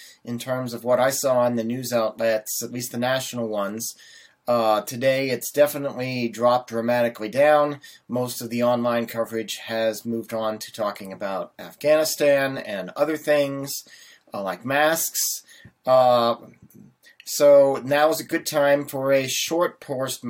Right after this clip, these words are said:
postmortem on Hurricane Ida. And I, there's a lot of slides on the PowerPoint that I show, uh, today, but I'm not going to spend a lot of time on most of them. I made a lot of them up for my own purposes for later research,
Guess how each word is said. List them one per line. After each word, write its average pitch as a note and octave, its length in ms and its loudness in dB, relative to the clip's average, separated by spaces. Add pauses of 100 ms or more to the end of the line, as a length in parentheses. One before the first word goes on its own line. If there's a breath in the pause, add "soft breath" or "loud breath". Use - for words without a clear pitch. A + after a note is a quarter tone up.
(140)
postmortem B2+ 800 -2
on A#2 480 -2 (280 soft breath)
Hurricane B2 640 -2
Ida. D3 360 2 (840)
And D3+ 300 4
I, C#3+ 160 0
there's C#3+ 200 -2
a C#3+ 60 2
lot D#3+ 240 4
of G3 100 2
slides D#3 580 2
on C3 200 -2
the A#2+ 320 -4 (420 soft breath)
PowerPoint C#3+ 640 2
that B2 120 -4
I A#2+ 100 4
show, D3 680 4
uh, A#2+ 220 4
today, C3 580 -2
but B2 220 4
I'm C3+ 160 -2
not D3 240 0
going D3 200 2
to C3+ 60 -6
spend C#3 300 -2
a C3 40 0
lot B2+ 160 2
of B2 80 0
time C3 320 -4
on A#2+ 220 0
most C3+ 320 -4
of B2+ 100 0
them. B2+ 160 -6
I A2 120 -4 (180)
made A#2+ 260 -4
a A2+ 60 -4
lot C3 240 2
of D#3+ 80 -2
them C#3+ 160 2
up C3+ 180 -2
for B2+ 80 -6
my A2+ 260 -2
own C#3 240 -4
purposes B2 640 -8
for G#2+ 200 -10
later A#2 320 -2
research, G#2+ 680 -8